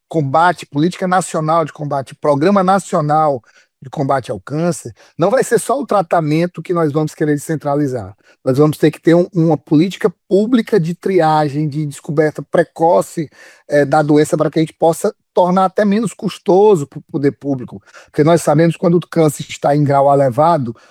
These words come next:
o tratamento é muito caro, inclusive pra União. Além de ser caro pras famílias, na questão,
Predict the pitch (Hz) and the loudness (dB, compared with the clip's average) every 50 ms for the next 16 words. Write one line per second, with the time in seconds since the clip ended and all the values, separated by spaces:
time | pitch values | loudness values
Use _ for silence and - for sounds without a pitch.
0 | _ - 147 - - 165 156 - 175 165 160 165 - 165 165 160 175 202 190 - | _ -16 -12 -6 -4 -4 -2 0 0 0 0 0 2 2 2 4 4 2 2 0
1 | 214 - - 196 185 185 180 180 170 196 214 185 135 143 190 208 190 - - 185 | -4 -2 0 2 2 4 2 2 0 0 0 0 0 0 0 0 -2 -2 -2 0
2 | 160 160 160 147 135 127 127 131 127 131 147 170 202 185 - - 196 - - - | 0 2 2 2 2 0 0 0 0 0 0 0 -2 -2 -2 -4 -6 -4 -4 -2
3 | 165 156 147 147 147 - - 156 139 - - - 139 139 131 139 156 170 160 147 | 0 0 2 0 0 -2 -2 -4 -4 -4 -6 -6 -2 0 2 2 2 4 4 4
4 | 131 120 101 - - _ - - - - _ _ - 131 135 - - 151 143 - | 2 0 -2 -6 -18 _ -20 -20 -20 -20 _ _ -6 -6 -4 -2 0 -2 -2 -2
5 | - - 151 147 143 143 139 | -2 0 2 2 2 0 -2